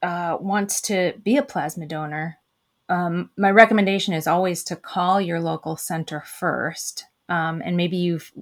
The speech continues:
can make this available, but donating plasma dot org is a great place to start.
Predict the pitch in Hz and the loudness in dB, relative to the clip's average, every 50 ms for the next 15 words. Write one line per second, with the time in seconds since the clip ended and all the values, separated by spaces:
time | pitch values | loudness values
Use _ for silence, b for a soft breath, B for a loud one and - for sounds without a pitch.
0 | - _ - - 202 185 175 170 - - 196 180 - 185 165 180 175 175 180 175 | -18 _ -4 -2 0 2 0 0 0 0 -2 0 0 0 2 4 4 4 4 4
1 | 156 165 165 165 165 - - _ 190 185 190 196 202 196 196 190 190 185 180 175 | 2 0 0 0 -2 -4 0 _ 4 4 6 6 4 4 4 2 0 0 0 -2
2 | - - 214 202 190 185 180 190 180 160 156 160 139 131 - - 185 190 190 190 | 0 2 4 4 4 4 2 -2 -4 -2 -2 -2 -2 -2 -2 -2 -2 0 0 0
3 | 175 175 165 156 160 - - 175 175 - - - - 170 160 - - - - - | 0 -2 -4 -6 -6 -6 -4 -4 -4 -4 -4 -10 -10 -8 -8 -8 -10 -12 -12 -12
4 | - - - 175 175 190 - | -8 0 2 4 4 4 2